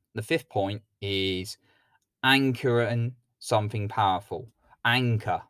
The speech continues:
I said the word, in case that wasn't clear. What's anchoring mean? So <clears throat> anchoring is when you can access an emotion with a single movement or single gesture. So, for example,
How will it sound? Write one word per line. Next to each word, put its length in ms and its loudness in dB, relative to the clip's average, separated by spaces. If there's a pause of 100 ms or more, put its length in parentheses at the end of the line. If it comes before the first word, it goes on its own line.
(160)
I 100 -8
said 380 -4
the 80 -12
word, 340 -8 (340)
in 80 -12
case 220 -4
that 120 -4
wasn't 300 -10
clear. 220 -10 (320)
What's 220 -4 (120)
anchoring 600 0
mean? 260 -10
So 300 4 (640)
<clears throat> 80 4 (500)
anchoring 720 2
is 180 0
when 140 2
you 80 0
can 220 -4
access 640 2
an 80 -2
emotion 640 2
with 160 -4
a 40 -6
single 380 -2
movement 480 -6 (460)
or 680 0 (120)
single 580 -2
gesture. 500 -4 (360)
So, 240 6
for 140 0
example, 640 2